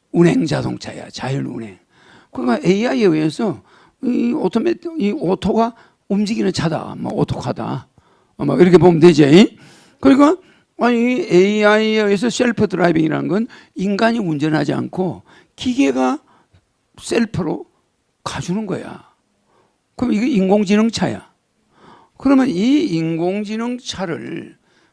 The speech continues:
우리가 탄다 이 말이야. 에, 이 인공지능 차가 가는데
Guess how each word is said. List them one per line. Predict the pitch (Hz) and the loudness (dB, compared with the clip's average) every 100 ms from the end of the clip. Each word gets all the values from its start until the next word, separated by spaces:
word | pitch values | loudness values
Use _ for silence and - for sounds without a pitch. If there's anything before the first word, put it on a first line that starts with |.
| - - | -20 -10
우리가 | 196 247 247 247 349 _ _ _ | -8 -6 -6 -6 -6 _ _ _
탄다 | - 208 156 | -14 -8 -8
이 | 147 | -8
말이야. | 120 110 165 - _ _ _ _ _ _ _ _ _ _ _ _ _ _ _ _ _ _ _ _ _ _ _ _ _ _ _ _ _ _ _ _ _ - _ - | -12 -16 -18 -20 _ _ _ _ _ _ _ _ _ _ _ _ _ _ _ _ _ _ _ _ _ _ _ _ _ _ _ _ _ _ _ _ _ -20 _ 2
에, | 156 151 151 151 | 6 6 6 2
이 | 262 269 269 | 2 4 4
인공지능 | 226 240 254 240 247 247 | 4 2 2 2 0 -2
차가 | 202 226 240 262 359 - - _ - _ _ _ _ _ _ _ | 2 2 4 2 -2 -12 -20 _ -20 _ _ _ _ _ _ _
가는데 | 160 226 262 240 151 - | 0 4 4 4 0 -2